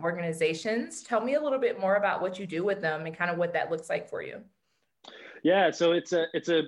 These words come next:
Speaker 2: it's a pretty new role. I mean, I, I started with, I started with the brand in, uh, in June of, of twenty twenty-one, um, and it was, uh, a brand new kind of function with, within our organization, you know, where we're really, uh,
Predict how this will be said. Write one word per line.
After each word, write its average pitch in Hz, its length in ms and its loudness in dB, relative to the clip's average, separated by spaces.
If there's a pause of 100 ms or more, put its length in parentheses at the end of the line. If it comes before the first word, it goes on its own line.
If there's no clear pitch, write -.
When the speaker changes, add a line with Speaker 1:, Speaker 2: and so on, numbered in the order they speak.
(160)
Speaker 2:
it's 156 100 -8
a 175 60 -2
pretty 208 320 0
new 175 200 4
role. 143 360 2
I - 20 -4
mean, 127 160 -6
I, 135 260 0
I 139 120 0
started 143 420 0
with, 139 200 0 (140)
I 139 60 -8
started 147 240 2
with 143 120 2
the 151 60 0
brand 131 460 -2
in, 120 240 -6 (180)
uh, 117 300 2 (140)
in 139 120 -2
June 127 360 2
of, 123 240 4 (180)
of 123 140 -2
twenty 135 260 -4
twenty-one, 127 640 -2 (460)
um, 117 760 2
and 135 160 2
it 139 180 4
was, 135 640 2 (420)
uh, 131 220 4
a 147 60 2
brand 143 420 2
new 156 340 4
kind 143 140 -6
of 131 100 -6
function 139 440 -4
with, 135 200 0
within 131 260 -2
our 131 100 2
organization, 127 680 0
you 131 80 0
know, 123 120 0
where 123 140 0
we're 120 120 2
really, 127 500 2 (400)
uh, 117 440 0